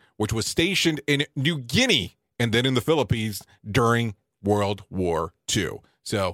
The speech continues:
congratulations and happy birthday, and I hope everything goes well around storm season, 'cause we already have seen some of those things going your direction. Thank you for your service, 'cause it is important, everything that you sacrificed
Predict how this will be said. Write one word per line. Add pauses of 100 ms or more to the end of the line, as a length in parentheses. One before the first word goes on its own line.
congratulations
and
happy
birthday, (200)
and
I
hope
everything
goes (300)
well (200)
around
storm
season, (220)
'cause
we
already
have
seen
some
of
those
things
going (180)
your
direction. (320)
Thank
you (280)
for
your
service, (220)
'cause
it
is
important, (240)
everything
that
you
sacrificed